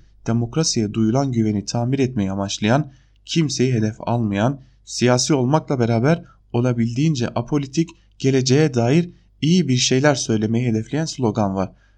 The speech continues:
Ama şiddetle karşı çıkılıyor, adeta şeytanlaştırılıyor. Diğer tarafta "Çünkü çaldılar." diyen,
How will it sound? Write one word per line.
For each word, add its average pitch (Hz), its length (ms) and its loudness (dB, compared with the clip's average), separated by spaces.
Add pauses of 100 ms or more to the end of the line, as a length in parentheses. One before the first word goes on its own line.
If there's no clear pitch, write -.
(140)
Ama 127 220 -4
şiddetle 143 800 0
karşı 120 340 -6
çıkılıyor, 110 500 -2
adeta 127 500 -2
şeytanlaştırılıyor. 101 1040 -6 (520)
Diğer 139 260 2
tarafta 131 580 -2 (180)
"Çünkü 131 360 -2
çaldılar." 120 540 0
diyen, 135 300 0